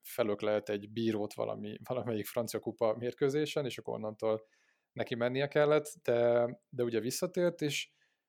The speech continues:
hát eléggé úgy cserélgette a, a botot meg a répát. Egyszerre udvarolt, egyszerre fegyelmezett. Ö, a, a klubelnöke, a Nasser El Khelaifi-nak, aki főleg ugye diplomáciában jártas,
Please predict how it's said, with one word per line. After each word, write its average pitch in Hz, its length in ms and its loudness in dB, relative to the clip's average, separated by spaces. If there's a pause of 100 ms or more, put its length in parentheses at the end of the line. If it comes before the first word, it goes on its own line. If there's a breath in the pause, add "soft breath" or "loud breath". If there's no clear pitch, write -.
(100)
hát 147 200 2
eléggé 160 240 4
úgy 135 120 6
cserélgette 123 520 6
a, 123 180 0 (120)
a - 120 -8
botot 127 360 2
meg 113 140 0
a 113 60 6
répát. 107 600 -2
Egyszerre 123 480 -2
udvarolt, 120 580 2
egyszerre 113 340 -2
fegyelmezett. 101 960 -4
Ö, 117 120 -8 (1080)
a, - 160 -8 (160)
a 127 180 0
klubelnöke, 135 600 2
a 123 40 -2
Nasser 131 340 0
El 117 180 4
Khelaifi-nak, 113 640 2
aki 107 200 -6
főleg 117 300 0
ugye 110 160 -2
diplomáciában 107 800 -2
jártas, 107 560 -4